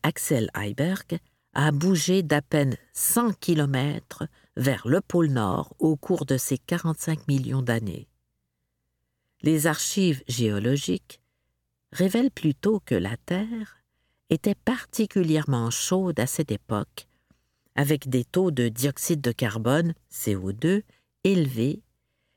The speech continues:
et un effet de serre important. Le régime des courants marins apportait plus d'air chaud dans la région, notamment en provenance de l'océan Pacifique,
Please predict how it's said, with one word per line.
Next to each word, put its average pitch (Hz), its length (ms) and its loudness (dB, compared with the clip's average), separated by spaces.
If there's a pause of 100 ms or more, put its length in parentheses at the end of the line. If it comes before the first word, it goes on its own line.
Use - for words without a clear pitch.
(160)
et 156 120 4
un 143 140 4
effet 202 340 4
de 156 140 2
serre 185 360 -2
important. 120 680 -2 (1500)
Le 156 140 4
régime 151 540 4
des 117 140 2
courants 175 380 2
marins 123 480 0 (580)
apportait 160 460 0
plus 220 400 0
d'air 143 320 0
chaud 127 400 0
dans 160 140 2
la 175 120 4
région, 113 580 -4 (1500)
notamment 143 680 2 (380)
en 147 100 4
provenance 156 600 2
de 135 100 2
l'océan 156 500 2
Pacifique, - 760 -6